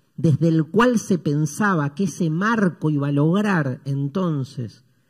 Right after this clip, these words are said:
una transformación en las condiciones materiales que implicara transformación en las condiciones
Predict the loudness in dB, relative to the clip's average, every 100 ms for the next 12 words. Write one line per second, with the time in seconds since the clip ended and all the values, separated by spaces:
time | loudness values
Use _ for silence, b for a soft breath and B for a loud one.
0 | _ _ 0 0 0 -2 0 -2 -2 -2
1 | 0 -2 -2 -4 -4 -4 -6 -8 -8 -6
2 | -4 -2 0 -2 -4 -6 -4 -4 -2 -4
3 | -4 -6 -4 -2 -2 -2 -2 -2 0 -2
4 | -2 -4 -4 -4 -4 -4 -2 -2 -2 -4
5 | -4 -6 -4 -2 -2 -2